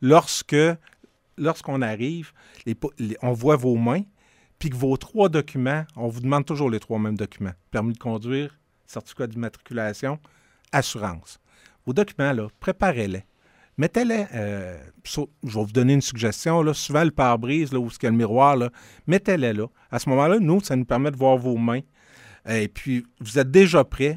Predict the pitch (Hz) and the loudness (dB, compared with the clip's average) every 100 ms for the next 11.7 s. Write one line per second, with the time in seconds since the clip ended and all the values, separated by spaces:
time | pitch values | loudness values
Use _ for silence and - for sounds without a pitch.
0 | - 127 131 165 180 170 151 202 190 160 | -4 0 2 2 0 0 2 4 4 4
1 | 139 123 104 117 107 _ - _ - 123 | 2 0 -2 -6 -8 _ -20 _ -6 -2
2 | 180 247 190 190 - 143 - 180 180 - | 0 4 6 6 4 0 2 0 0 -6
3 | 123 127 160 156 131 - - - - 127 | -8 -2 -2 0 -4 -6 -20 -20 -16 -10
4 | 113 127 127 180 151 - 123 143 131 110 | -4 -2 0 -2 -2 -6 -4 0 0 0
5 | 104 95 - 135 147 - - - - - | -2 -4 4 4 4 0 -16 -20 -20 -12
6 | 143 - 151 127 - 135 127 131 - 127 | -12 -4 -2 -2 -4 -4 -2 -4 -4 -4
7 | 117 113 127 160 170 151 - - - 123 | -2 -2 -2 0 0 -2 -10 -14 -10 -8
8 | - 151 170 165 139 160 139 131 120 127 | -4 4 6 6 4 2 0 -2 -2 0
9 | 147 156 117 - 165 - 139 117 - 160 | 2 0 -2 -2 -4 -2 0 0 -2 -4
10 | 143 123 120 117 107 151 135 120 117 113 | 0 0 2 2 0 0 0 0 -2 -4
11 | 104 - 107 - 101 117 135 | -4 -4 -4 -4 -4 -2 -2